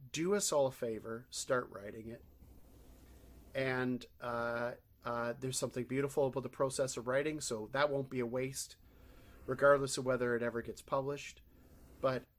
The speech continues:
if you've got something, uh, we'd love to hear from you. So, Al, if people want to connect in with the New Leaf Network, if they want to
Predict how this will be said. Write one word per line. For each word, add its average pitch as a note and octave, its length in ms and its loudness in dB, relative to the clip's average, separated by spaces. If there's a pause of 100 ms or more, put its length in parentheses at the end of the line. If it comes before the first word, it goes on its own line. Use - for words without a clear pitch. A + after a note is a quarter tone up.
if C#3 180 -4
you've F3+ 160 -4
got F#3 260 4
something, A2+ 500 -6 (280)
uh, A#2+ 160 -4
we'd C3+ 260 -6
love F3+ 200 -4
to E3 100 -8
hear D3 340 -8 (220)
from G#2 220 -8
you. F2 100 -14 (920)
So, G#3+ 280 8
Al, G3 280 10
if F3 140 0
people A3+ 420 -2
want D3 520 0
to C#3 220 -4
connect C#3 680 -4
in C3 360 -2
with B2+ 320 -2
the - 80 -4
New A#2+ 220 -2
Leaf A#2+ 380 -6
Network, A#2 520 -8
if - 60 -20
they B2 100 -10
want B2 200 -4
to A#2+ 40 -2